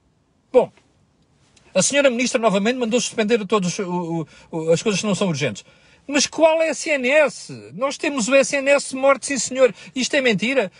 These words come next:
Mas querem o quê? Que a malta deixe de dizer isto? Porque é antipatriótico? Não! A gente vai ter que continuar a dizer estas coisas porque os portugueses andam de olhos fechados.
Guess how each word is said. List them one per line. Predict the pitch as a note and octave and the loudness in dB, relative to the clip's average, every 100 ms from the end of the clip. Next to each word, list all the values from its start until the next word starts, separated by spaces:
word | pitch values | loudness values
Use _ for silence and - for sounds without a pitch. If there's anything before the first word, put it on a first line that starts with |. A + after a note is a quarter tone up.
| _ | _
Mas | A#3+ - | -6 0
querem | C4+ B3+ | 0 2
o | |
quê? | G#3 | -2
Que | F#3 | -2
a | |
malta | G3 B3 A#3+ | -2 0 0
deixe | A#3 - | 0 -2
de | |
dizer | E3 F#3+ | 0 0
isto? | G3+ A#3 - C#3+ _ _ - | 0 -6 -12 -18 _ _ -8
Porque | A3+ A#3+ | -6 -2
é | A3 | 0
antipatriótico? | A3+ G#3 G#3 F3 C#3+ F3+ F#3+ - - - | 0 0 -4 -2 0 0 -2 -12 -20 -10
Não! | C#4+ E4 F4 E4 F#3 G#3 F3+ - - - - | 2 4 4 0 -4 -8 -10 -18 -20 -18 -6
A | |
gente | D4 D#4 D4 | 0 0 0
vai | C#4+ A#3 | -4 -4
ter | - | -2
que | D#4 | -2
continuar | D4 A#3 B3 B3 | -2 -4 0 2
a | A3 | 2
dizer | G#3 | 0
estas | G3+ F3+ C#3 D#3+ | -2 -4 -8 -2
coisas | B3+ B3+ C4 | 0 0 -4
porque | - C4+ | -6 -6
os | |
portugueses | - B3 G#3+ C#4 B3+ | -4 -8 -2 0 2
andam | C#4+ D4 | 0 0
de | C#4 | 2
olhos | C#4 C4+ | 2 2
fechados. | - - D4 C4+ B3+ B3+ | -8 0 0 0 -4 -14